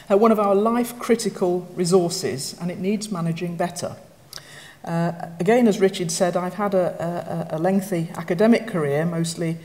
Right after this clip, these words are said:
uh, or most recently at Oxford, uh, running alongside my own environmental consultancy, in which, uh, I've dealt with a range of environmental challenges,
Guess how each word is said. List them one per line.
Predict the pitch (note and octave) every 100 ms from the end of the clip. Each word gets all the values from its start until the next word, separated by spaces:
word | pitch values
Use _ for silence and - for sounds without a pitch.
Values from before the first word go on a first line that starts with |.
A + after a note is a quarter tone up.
| - - -
uh, | D#3+ D#3+
or | -
most | F3+ E3+ F#3
recently | F#3+ - D#3 D#3
at | G3+
Oxford, | - - - G#3 G3+ - - - - F#3
uh, | F3+ -
running | F#3+ A3 A#3+ A3+ A3
alongside | F#3+ G3 F#3+ - G#3 F#3 F3 E3+ F#3+
my | F3+ F3+
own | F3+ F3+
environmental | F3+ F3+ F3 E3+ E3+ E3
consultancy, | F3+ F3+ C#4 C4+ F#3+ D#3+ - A2+ E3 - - -
in | F#3+ F#3
which, | F#3+ G3+ - - -
uh, | F#3+ F3+ -
I've | F3
dealt | E3+ F#3+ F#3
with | F3+
a | F3
range | G#3 B3+ A3+
of | F3
environmental | D#3 D#3+ D#3 D#3 D3 D#3+
challenges, | - D#3 D3 D3 C#3+ C3+ E3 -